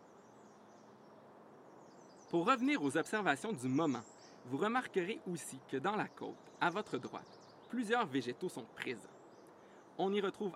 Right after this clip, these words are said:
à la fois des plantes herbacées et des arbustes, chacun jouant son rôle. Les plantes herbacées sont souvent les premières arrivées. Tôt au printemps,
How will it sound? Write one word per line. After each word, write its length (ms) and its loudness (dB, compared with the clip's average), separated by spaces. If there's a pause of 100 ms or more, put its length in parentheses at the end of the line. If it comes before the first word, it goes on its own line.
(100)
à 100 2
la 140 2
fois 320 -2
des 220 -6
plantes 360 -2
herbacées 540 -2 (320)
et 80 0
des 180 2
arbustes, 400 -6 (420)
chacun 400 2
jouant 260 -2
son 160 -8
rôle. 180 -14 (920)
Les 120 0
plantes 300 0
herbacées 520 -2 (240)
sont 160 -8
souvent 220 -2
les 120 0
premières 580 0
arrivées. 220 -8 (960)
Tôt 160 4
au 120 6
printemps, 440 -6